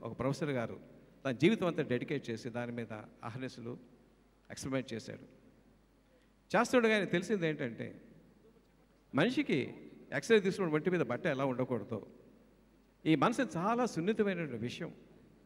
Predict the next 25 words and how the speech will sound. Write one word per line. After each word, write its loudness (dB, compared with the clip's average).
బట్ట 0
అనే 0
స్పృహ 2
కూడా 4
ఉండకూడదు. -8
ఎందుకంటే 2
ఆది 2
మానవుడు 0
వాతావరణం 2
తట్టుకోవడానికి 0
బట్టలు -4
వేసుకోవడం -4
మొదలుపెట్టాడు. -6
ఈవేళ 2
బట్టలు -2
they -2
have -4
become -2
our -6
second -2
nature. -6
మనకున్నది 4
కవర్ 2
చేసుకుంటున్నాం, -2
లేనిది -2